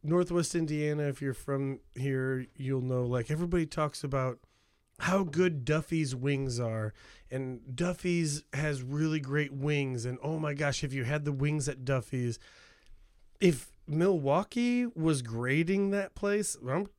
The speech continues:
like, and I'm, I'm guessing that they don't, somebody just doesn't come in and sit down blindfolded and, like, take a taste test and, like, "Ooh, that's grade A food." I'm s-, I'm certain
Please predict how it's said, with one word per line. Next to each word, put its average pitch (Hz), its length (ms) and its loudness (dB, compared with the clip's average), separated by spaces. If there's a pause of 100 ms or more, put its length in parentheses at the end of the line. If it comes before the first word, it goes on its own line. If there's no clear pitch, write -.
(160)
like, 143 260 0 (300)
and 175 100 4
I'm, 190 240 2 (340)
I'm 160 220 2
guessing 208 540 4
that 175 140 0
they 170 100 6
don't, 175 220 2 (340)
somebody 185 320 4
just 151 320 2
doesn't 147 300 2
come 151 260 2
in 143 180 4
and 127 160 0
sit - 320 -2
down 135 300 2
blindfolded 127 760 0
and, 117 160 2
like, 117 180 -2
take 139 220 4
a 117 80 -2 (220)
taste 139 340 2
test 123 300 0
and, 135 60 -2
like, 123 140 -2
"Ooh, 233 200 6 (300)
that's 240 200 0
grade 151 380 2
A 180 160 6
food." 202 340 0 (340)
I'm 156 180 2
s-, - 280 -6
I'm 147 160 0
certain 190 680 2